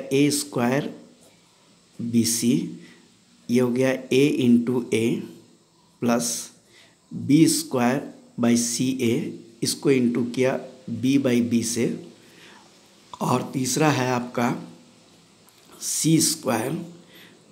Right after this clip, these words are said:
by A B, इसको C by C से into करते हैं। तो ये आ गया आपका ए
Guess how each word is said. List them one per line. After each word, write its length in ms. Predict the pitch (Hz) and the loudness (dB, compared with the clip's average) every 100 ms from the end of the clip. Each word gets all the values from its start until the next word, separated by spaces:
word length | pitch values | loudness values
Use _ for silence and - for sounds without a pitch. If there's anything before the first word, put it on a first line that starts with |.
| _ | _
by 180 | 120 123 127 - | 2 2 2 0
A 140 | 123 113 | 0 2
B, 120 | 117 131 - - - | 0 -2 -4 -14 -6
इसको 380 | 117 - - 87 85 - - - _ - | -4 -4 -2 -2 -2 -8 -18 -20 _ -8
C 320 | - - 123 | -4 -2 0
by 200 | 117 139 170 - - | 2 0 0 -6 -10
C 240 | - 143 | -4 -2
से 240 | - 110 | 0 -2
into 300 | 95 85 98 | -4 -6 -8
करते 320 | - 95 - - | -8 -10 -10 -10
हैं। 240 | - - - - - - - - - - _ _ | -10 -14 -20 -20 -20 -20 -20 -20 -20 -20 _ _
तो 480 | 156 170 - - - | 6 6 4 -2 -4
ये 140 | 120 139 | 2 4
आ 120 | 151 | 4
गया 240 | 151 151 139 | 2 0 0
आपका 300 | - 147 165 170 - - _ _ _ _ _ _ - | -2 -2 -2 -4 -12 -20 _ _ _ _ _ _ -4
ए 120 | 131 | -2